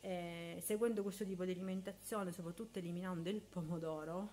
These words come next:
cioè sembrerà assurdo, ma eliminando il pomodoro ed eliminando le carni rosse, lui ha avuto molti, molti, molti vantaggi, e di conseguenza,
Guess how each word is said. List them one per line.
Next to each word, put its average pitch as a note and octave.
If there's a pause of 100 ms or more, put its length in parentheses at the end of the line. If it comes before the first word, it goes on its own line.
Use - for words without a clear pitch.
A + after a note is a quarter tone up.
cioè F3
sembrerà E3
assurdo, E3
ma D#3+
eliminando F#3
il D#3+
pomodoro D#3+ (260)
ed F3+
eliminando F#3
le E3+
carni F3
rosse, E3
lui F3+ (260)
ha D#3
avuto F3+
molti, A#3+
molti, F3+
molti E3+
vantaggi, D#3+
e G#3
di G3
conseguenza, G#3+